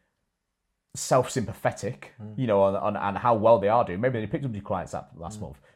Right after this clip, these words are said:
Speaker 1: Two clients more than they had.
Speaker 2: Mm.
Speaker 1: Yeah, they pick up two more next month, they're on fourth.
Speaker 2: Mm.
Speaker 1: They didn't pick up four, they're
Speaker 2: Mm.
Speaker 1: on eight.
Speaker 2: Mm-hmm.
Speaker 1: All of a sudden, they're starting to build a business. Then they're getting referrals.
Speaker 2: If you're a coach that won't hire a coach, you don't respect what you do, in my opinion.
Speaker 1: Yeah.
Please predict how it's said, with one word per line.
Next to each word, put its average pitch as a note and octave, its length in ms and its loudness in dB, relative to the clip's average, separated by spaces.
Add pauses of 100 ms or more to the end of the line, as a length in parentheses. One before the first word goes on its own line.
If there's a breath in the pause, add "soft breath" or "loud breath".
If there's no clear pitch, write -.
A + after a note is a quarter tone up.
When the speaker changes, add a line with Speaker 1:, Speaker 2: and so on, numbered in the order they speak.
(100 soft breath)
Speaker 1:
Two - 120 -14
clients C#3 280 -6
more C3+ 140 0
than G#2+ 120 -4
they F2 100 -6
had. B2 280 -8 (180)
Speaker 2:
Mm. A2 160 -16 (1000)
Speaker 1:
Yeah, G#2 100 -4
they G#2+ 80 -6
pick C3 140 -10
up G2+ 80 -8
two C#3 140 -4
more A#2+ 160 0
next C3+ 220 -6
month, G#2 160 -8
they're A2 100 -6
on G2+ 60 -6
fourth. B2+ 340 -6
Speaker 2:
Mm. - 40 -12
Speaker 1:
They G#2+ 80 -2
didn't B2+ 140 -6
pick A2+ 100 -10
up F#2+ 80 -14
four, C3 460 -4 (140)
they're A#2+ 140 -4
Speaker 2:
Mm. A#2+ 60 -4
Speaker 1:
on A#2 80 -6
eight. C#3+ 220 -8 (280)
Speaker 2:
Mm-hmm. A2 180 -16 (140)
Speaker 1:
All C3+ 100 4
of C3+ 40 2
a C3 40 0
sudden, C3 160 -6
they're A#2 80 -4
starting A2 280 -2
to F2+ 60 -6
build B2 180 2
a A#2 60 0
business. - 560 -10
Then A#2 180 2
they're E3+ 100 4
getting C#3+ 220 4
referrals. B2 640 6
Speaker 2:
If C#3 100 -8
you're E3 160 -2
a - 40 -6
coach D3+ 280 -4
that - 100 -14
won't C3 200 -6
hire A#2+ 180 -8
a A2 40 -16
coach, G#2 360 -12
you A#2+ 140 -4
don't A2 200 -10
respect G2+ 440 -16
what G2 100 -14
you G#2 100 -12
do, G2+ 180 -12
in F#2+ 80 -10
my F#2 120 -12
opinion. F#2+ 340 -14
Speaker 1:
Yeah. - 120 -12